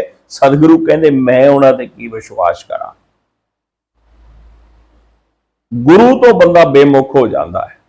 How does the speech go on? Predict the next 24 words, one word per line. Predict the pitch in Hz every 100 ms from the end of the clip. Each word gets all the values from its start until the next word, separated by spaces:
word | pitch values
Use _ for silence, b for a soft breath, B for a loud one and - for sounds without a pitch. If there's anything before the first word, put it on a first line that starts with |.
| _
ਸੋ | 120
ਇਸ | 120 123
ਲਈ | 160 156 - - _ _ _ _
ਇਹਨਾਂ, | 165 180 170 160 160 190 202 208 -
ਠੀਕ | - 202 247 190
ਹੈ, | 147
ਜਿਨ੍ਹਾਂ | 113 131 208 240 240
ਦਾ, | 190 220 220 - _ _
ਅਹ, | 143 151 151 147 - -
ਤਿਉਹਾਰ | 165 165 147 139 139
ਹੈ, | 123
ਹੁਣ | 143 147
ਈਦ | - 180 180 131
ਹੈ, | 98 -
ਮੁਸਲਮਾਨ | 123 135 147 143 127 120
ਭਰਾਵਾਂ | 139 104 87 101
ਦੀ | 110 107
ਈਦ | 107 113 -
ਹੈ, | - - _ _ _ _ _ _ _ _
ਮੁਬਾਰਕ | 107 101 98 139 147 -
ਹੈ | -
ਉਹਨਾਂ | - - -
ਨੂੰ, | - - _ _ _ _ _ _ _ _ _ 78
ਬੜੇ, | 82 95 120 131 135 110